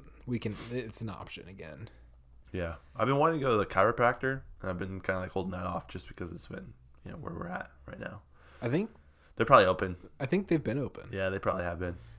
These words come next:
Speaker 1: Yeah,
Speaker 2: But you
Speaker 1: I
Speaker 2: just, I don't know anymore.
Speaker 1: Yeah.
Speaker 2: I have a
Speaker 1: Is
Speaker 2: Gold-, a Kohl's gift certificate that I really need to buy clothes, but, like, I don't know.
Speaker 1: Is Kohl's o-, did Kohl's close?
Speaker 2: Kohl's is closed too. I could probably shop
Speaker 1: Oh.
Speaker 2: online, but what's the
Speaker 1: Probably
Speaker 2: point of
Speaker 1: could.
Speaker 2: shopping
Speaker 1: What's
Speaker 2: for clothes
Speaker 1: the
Speaker 2: online?
Speaker 1: What?
Speaker 2: I don't know.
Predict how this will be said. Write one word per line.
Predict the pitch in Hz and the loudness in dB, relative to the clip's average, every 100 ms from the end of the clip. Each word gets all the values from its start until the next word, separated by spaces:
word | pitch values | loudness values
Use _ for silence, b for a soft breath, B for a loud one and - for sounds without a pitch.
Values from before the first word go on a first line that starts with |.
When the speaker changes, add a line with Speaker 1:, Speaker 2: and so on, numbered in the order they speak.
| B | B
Speaker 1:
Yeah, | 120 | 4
Speaker 2:
But | 143 | 6
you | 147 | 4
Speaker 1:
I | |
Speaker 2:
just, | 170 - | 4 4
I | 135 | 6
don't | 151 | 6
know | 127 127 107 | 6 6 6
anymore. | 92 92 92 92 - - | 2 -2 -2 -4 -10 -10
Speaker 1:
Yeah. | 139 131 123 104 - | -4 2 2 0 2
Speaker 2:
I | 113 | 8
have | 143 139 | 10 12
a | |
Speaker 1:
Is | 156 117 | 10 8
Speaker 2:
Gold-, | 117 123 135 | 6 6 4
a | 117 | 4
Kohl's | - 110 113 120 - | 4 4 4 4 -2
gift | - 104 | -4 -2
certificate | - 120 127 131 135 135 | -2 -2 -2 -2 -4 0
that | 101 98 | 0 2
I | 113 | 2
really | 107 98 104 | 2 2 0
need | 113 | 0
to | 101 | 2
buy | 98 | 0
clothes, | - 92 107 - | 2 0 0 -2
but, | - 95 - - - - - - - - | 4 4 4 -6 -20 -20 -20 -14 -12 -10
like, | - - | -10 -8
I | |
don't | - - | -8 -8
know. | - | -6
Speaker 1:
Is | 110 | -4
Kohl's | - 123 110 | -2 -2 0
o-, | 104 - - | -2 -6 -10
did | - 110 | -6 -6
Kohl's | - 123 - | -2 -4 -4
close? | - 98 90 | -4 -2 2
Speaker 2:
Kohl's | 98 90 | 2 2
is | 87 | -4
closed | 90 87 - | -4 -4 -6
too. | - 85 | -6 -6
I | 90 | -4
could | - | 6
probably | 127 95 | 8 8
shop | - 87 - | 4 0 0
Speaker 1:
Oh. | |
Speaker 2:
online, | 85 85 87 80 | -2 -2 -4 -4
but | 80 | -4
what's | 85 92 | -4 -4
the | - | -6
Speaker 1:
Probably | |
Speaker 2:
point | 90 | -6
of | 87 | -4
Speaker 1:
could. | 90 | -4
Speaker 2:
shopping | 87 110 | -6 -6
Speaker 1:
What's | 104 | -6
Speaker 2:
for | - | -4
clothes | 87 | -4
Speaker 1:
the | 87 | -4
Speaker 2:
online? | 85 92 85 - - B B B | -6 -6 -8 -14 -18 B B B
Speaker 1:
What? | 123 113 156 - - - | -10 -8 -10 -12 -20 -4
Speaker 2:
I | 101 | 0
don't | 90 | 2
know. | 104 113 | 0 -2